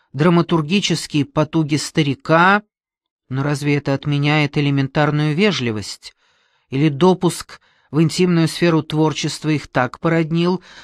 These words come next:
что таксидермист позволяет себе бесцеремонность, какую обычно приберегают для самых близких? Генри предпочел так расценить поведение хозяина.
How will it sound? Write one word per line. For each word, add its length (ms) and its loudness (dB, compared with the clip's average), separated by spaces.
что 360 -2
таксидермист 1000 0
позволяет 640 0
себе 300 0
бесцеремонность, 1200 2
какую 400 4
обычно 640 2
приберегают 760 2
для 200 2
самых 420 0
близких? 680 -4
Генри 460 0
предпочел 600 -4
так 320 -2
расценить 600 -4
поведение 600 -2
хозяина. 680 -4